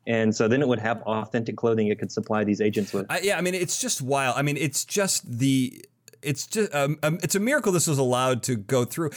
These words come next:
Speaker 2: But it's also crazy that this was really an organization that was the receptacle for all of the accumulated spycraft knowledge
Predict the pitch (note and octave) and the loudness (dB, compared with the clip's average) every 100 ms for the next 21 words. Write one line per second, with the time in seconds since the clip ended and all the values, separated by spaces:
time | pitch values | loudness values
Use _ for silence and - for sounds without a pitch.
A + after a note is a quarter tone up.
0 | - G#3 C#4+ D4+ - B3 - G#3 F#3 F#3 | -2 0 2 0 0 -2 -2 0 0 0
1 | D#3+ C#3 B2+ G3+ G#3 B3+ D#3+ C#3 D3+ D3 | 0 0 0 -2 0 -2 -2 -2 0 2
2 | C#3 B2 _ - _ _ _ _ - C#3 | 0 -2 _ -20 _ _ _ _ -4 0
3 | D3 D#3+ D3 A#2+ A#2 - A2+ G#2 - _ | 2 2 0 2 0 0 -4 -4 -10 _
4 | - G#2+ C3 C3+ B2+ A#2+ A#2 B2 A2+ B2 | -8 -2 0 2 2 2 2 2 2 0
5 | - F3+ - - C3 A#2 C3 - - C#3 | 0 -2 -2 -2 0 0 -2 -4 0 2
6 | D#3 E3+ D#3+ B2+ A#2+ A#2+ G#2+ - D#3 D#3 | 4 2 2 -2 2 0 0 -4 -4 -2
7 | D3+ C#3 C#3 A#2+ G#2+ - - - B2+ C3+ | 0 2 2 0 -2 -6 -6 -4 -2 -2
8 | - C3+ A#2+ A2+ A2 G#2 G#2 G2+ - | -2 -2 -2 -2 -2 0 0 -2 -6